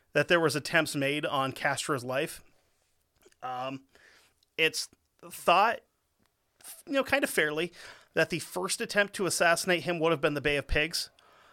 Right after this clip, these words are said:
Um, but there was a lot of attempted, doc-, like, documented attempts after that,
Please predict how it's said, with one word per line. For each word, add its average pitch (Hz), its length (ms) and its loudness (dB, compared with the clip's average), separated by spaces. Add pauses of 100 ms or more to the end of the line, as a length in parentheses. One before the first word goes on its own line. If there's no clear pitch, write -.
(220)
Um, 127 460 0 (840)
but 165 240 2
there 185 80 2
was 208 160 -2
a 131 140 0
lot 147 460 -2
of 165 100 2
attempted, 170 720 -2
doc-, 156 300 0
like, 151 260 0 (240)
documented 185 500 4
attempts - 600 -2 (1040)
after 170 340 2
that, 127 320 -2